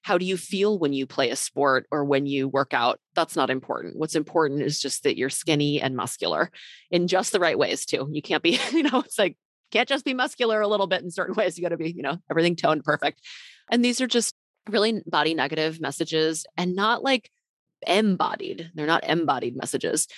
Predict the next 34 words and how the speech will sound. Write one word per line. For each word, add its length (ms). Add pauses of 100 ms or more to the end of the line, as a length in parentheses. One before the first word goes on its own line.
(600)
So 260
I 120
think 320
there's 180
a 40
myriad 360
of 100
things 240
that 100
make 160
us 140
disembodied. 680 (540)
And 480 (240)
why 320
is 220
that 120
a 60
problem? 720
I 60
mean, 200
like 200
I 100
said, 280
the 80
disempowerment 720
piece, 380 (340)
but 100
just 260 (120)
really 300
specifically 720
as 120
a 40
healing 380
practitioner, 720